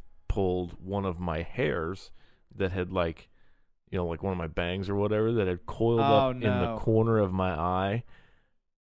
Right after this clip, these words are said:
Speaker 1: It wasn't just, like, an eyelash or anything. Like, it was a full-on, like, four or five inch piece of hair that had
Speaker 2: Oh, my
Speaker 1: literally just, like,
Speaker 2: God.
Speaker 1: somehow got in my eye and coiled it up. And I was like, "God damn, my fucking eye's bothering me today." I go in the bathroom, I'm looking around,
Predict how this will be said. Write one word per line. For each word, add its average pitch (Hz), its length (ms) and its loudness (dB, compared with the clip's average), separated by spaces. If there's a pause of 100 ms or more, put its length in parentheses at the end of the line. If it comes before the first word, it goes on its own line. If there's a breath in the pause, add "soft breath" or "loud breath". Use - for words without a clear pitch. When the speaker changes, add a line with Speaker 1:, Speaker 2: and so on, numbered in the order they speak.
Speaker 1:
It 113 100 2
wasn't 151 260 4
just, 156 160 4
like, 127 140 6
an 110 100 2
eyelash 92 600 4
or 90 120 0
anything. 85 460 -2 (340)
Like, 90 240 -2
it 110 120 2
was 131 180 4
a 107 100 6
full-on, 107 680 2
like, 90 380 -6
four 107 360 -2
or 104 40 0
five 95 340 2
inch 92 220 -4
piece 95 220 -6
of 82 100 -6
hair 87 380 -4 (560)
that 98 80 2
had 95 80 2
Speaker 2:
Oh, 87 120 0
my 107 60 4
Speaker 1:
literally 110 240 4
just, 131 240 0
like, 92 140 0
Speaker 2:
God. 107 80 -6
Speaker 1:
somehow 117 340 2
got 104 260 4
in 107 120 2
my 101 180 0
eye 101 280 2
and 92 120 -4
coiled 98 300 0
it 90 80 -4
up. 98 260 0
And 82 80 -8
I 82 40 -6
was 82 100 -8
like, 78 140 -14
"God - 180 -14
damn, 165 200 -10
my 156 120 -8
fucking - 280 -16
eye's 113 280 -6
bothering 95 320 0
me 92 80 -4
today." 98 240 0
I 98 40 -2
go 110 140 0
in 107 60 0
the 101 80 -2
bathroom, 107 420 2
I'm 95 140 -2
looking 98 200 -6
around, 107 240 -12